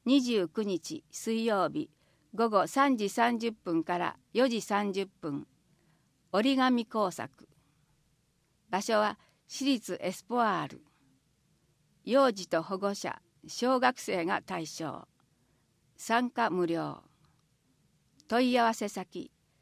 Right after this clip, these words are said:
市立エスポアール。電話、八二八の四一四一。伝承遊び、工作。十一月十一日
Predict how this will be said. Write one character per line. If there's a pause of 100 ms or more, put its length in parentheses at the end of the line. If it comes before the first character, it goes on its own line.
(340)
市
立
エ
ス
ポ
ア
ー
ル。 (880)
電
話、 (420)
八
二
八
の (140)
四
一
四
一。 (1700)
伝
承
遊
び、 (480)
工
作。 (1300)
十
一
月
十
一
日